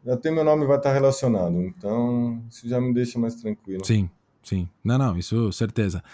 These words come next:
Speaker 2: E, e quanto,
Speaker 1: É.
Speaker 2: e quanto tempo dura em média a sua, pra fazer sua tatuação? Você tem mais ou menos um tamanho
Speaker 1: Ah.
Speaker 2: médio? Quanto que é o, o tempo que demora? Isso demora muito mais que uma normal, por, pelo seu
Speaker 1: De qua-,
Speaker 2: estilo?
Speaker 1: de quatro a cinco horas. N-, não,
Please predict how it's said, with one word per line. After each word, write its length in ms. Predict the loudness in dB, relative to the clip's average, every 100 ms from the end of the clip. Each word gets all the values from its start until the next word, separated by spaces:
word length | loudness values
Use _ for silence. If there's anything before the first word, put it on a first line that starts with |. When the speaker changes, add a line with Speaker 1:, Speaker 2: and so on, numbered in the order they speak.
| -20 -20 -20 2
Speaker 2:
E, 240 | 2 4 2
e 20 |
quanto, 540 | 6 6 6 6 6
Speaker 1:
É. 40 | 4
Speaker 2:
e 20 |
quanto 240 | 2 2
tempo 260 | 4 4 6
dura 160 | 6 6
em 60 |
média 320 | 6 6 4
a 20 | 2
sua, 560 | 2 2 4 2 -2 -8 _ _
pra 120 | 0
fazer 180 | 2 2
sua 140 | 0
tatuação? 480 | 0 0 2 2 0
Você 120 | 0 2
tem 120 | 4
mais 180 | 4 4
ou 60 |
menos 200 | 2 4
um 100 | 2
tamanho 600 | 4 4 6 6 6 4 2
Speaker 1:
Ah. 180 | 2
Speaker 2:
médio? 520 | 4 6 6 2 0 -2 _ _ _ _
Quanto 240 | 0 0
que 80 | 2
é 60 | 4
o, 240 | 4 4
o 100 | 0
tempo 360 | 2 2 2 -2
que 80 | 0
demora? 420 | 2 2 2 0
Isso 100 | 2
demora 340 | 4 6 6 4
muito 480 | 6 6 8 6
mais 340 | 6 6 4 2
que 120 | 2
uma 120 | 2
normal, 440 | 4 4 2 2 0
por, 320 | -4 -2 0
pelo 240 | 2 2
seu 100 | 4
Speaker 1:
De 60 | 4
qua-, 80 | 6
Speaker 2:
estilo? 280 | 6 4
Speaker 1:
de 100 | 2
quatro 520 | 2 6 8 6 6 2
a 60 |
cinco 380 | 4 4 4 8
horas. 520 | 8 8 6 0 -10 -20 _ _ _ -2
N-, 640 | 2 4 4 2 2 2
não, 680 | 2 4 6 4 4 2